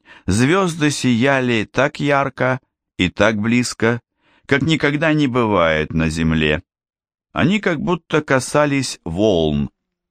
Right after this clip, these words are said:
Я сидел в тёмной каюте один, и мне казалось, что небо опускается, чтобы соединиться с водой, что небеса и земля вот-вот сойдутся воедино,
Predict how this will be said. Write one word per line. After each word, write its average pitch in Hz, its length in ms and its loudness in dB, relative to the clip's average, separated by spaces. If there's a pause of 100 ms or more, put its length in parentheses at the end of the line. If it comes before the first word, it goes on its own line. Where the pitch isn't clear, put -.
(140)
Я 156 200 0
сидел 156 400 0
в - 80 -10
тёмной 127 480 0
каюте 92 600 0
один, 73 480 0 (540)
и 104 120 2
мне 131 200 4
казалось, 151 540 0
что - 320 -2
небо 123 520 2
опускается, 117 960 0
чтобы 104 380 0
соединиться 98 880 0
с - 120 -8
водой, 80 640 0 (520)
что - 200 0
небеса 160 580 0
и 170 100 0
земля 156 500 0
вот-вот 165 640 -2
сойдутся 117 760 0
воедино, 90 960 2